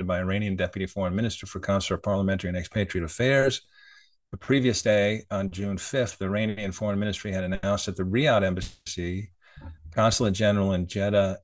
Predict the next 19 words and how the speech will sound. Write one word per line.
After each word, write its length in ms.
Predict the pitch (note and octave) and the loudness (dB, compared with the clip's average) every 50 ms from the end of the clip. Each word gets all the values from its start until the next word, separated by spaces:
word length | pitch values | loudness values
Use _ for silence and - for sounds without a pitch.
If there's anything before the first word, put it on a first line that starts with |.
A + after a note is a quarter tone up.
| _ | _
and 140 | - F#2+ F#2 | -8 -6 -4
the 60 | F2+ | -4
Iranian 680 | F2+ F2+ F#2 F#2+ G2 A2 B2+ B2+ B2 A#2+ A2 G#2 G2+ G2+ | -2 -2 -2 0 0 2 2 2 2 2 2 0 0 0
mission 320 | G2+ G#2+ G2+ - - G2 F2 | 0 -2 -2 -2 -4 -4 -4
to 120 | - G2+ | -2 -2
the 120 | F#2 F#2 F2+ | -2 0 0
Organization 600 | F#2 F#2 G2 G2+ F#2+ F#2 G#2 G2 F#2+ - - G2 | 0 0 0 -2 -2 -2 -2 -2 -2 -4 -4 -4
of 60 | F#2 | -4
Islamic 340 | F2+ F2+ F#2+ F#2+ F#2+ F2+ - | -2 -2 -2 0 -2 -2 -4
Cooperation 680 | - - F2 F2 E2+ - F#2+ F#2+ G2+ G2 - - G2 F#2+ | -6 -4 -4 -4 -2 -2 -2 0 0 0 0 -2 -2 -2
would 120 | F#2+ F2+ | -2 -2
be 100 | F2+ F2 | -2 -4
officially 500 | E2+ - - - C3 - - - A2 G#2 | -6 -2 0 0 0 0 0 -2 -2 -2
reopened 460 | G2 G2+ F#2+ G2+ G2+ G2+ - F#2+ F#2+ | 0 0 0 0 -2 -2 0 0 0
on 140 | F2+ E2+ E2+ | 0 0 -2
June 260 | - - F#2+ F#2+ F2+ | -4 -8 -8 -8 -8
sixth 420 | F2+ - - - G#2 - - - - | -6 -6 -4 -4 -6 -6 -8 -8 -10
and 120 | F#2+ - | -8 -8
seventh. 480 | - - - C3+ - - G#2+ F#2 - | -6 -4 -4 -4 -4 -4 -6 -12 -14